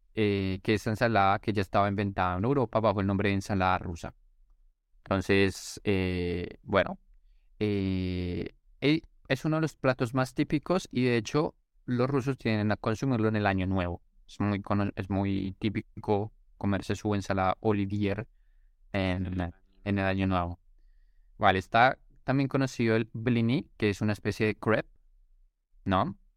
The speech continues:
Eh, y uno puede encontrar blinis de un montón. Puede, pueden venderlo solo o con distintos ingredientes. Carne, pollo, bueno, un montón de cosas. Bastante típico, lo comen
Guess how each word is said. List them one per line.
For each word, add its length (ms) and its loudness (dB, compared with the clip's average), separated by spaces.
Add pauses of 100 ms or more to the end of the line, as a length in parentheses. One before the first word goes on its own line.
(500)
Eh, 360 0
y 240 2
uno 200 0
puede 260 0
encontrar 600 -2 (240)
blinis 460 0
de 80 -2
un 80 0
montón. 280 -4
Puede, 280 2
pueden 500 0
venderlo 420 0
solo 320 0
o 140 -2
con 480 -2 (140)
distintos 680 -2
ingredientes. 560 -2
Carne, 680 2
pollo, 400 0
bueno, 520 -2 (220)
un 80 -4
montón 320 0
de 340 -2
cosas. 380 -18 (160)
Bastante 640 -2
típico, 360 -2
lo 100 0
comen 400 0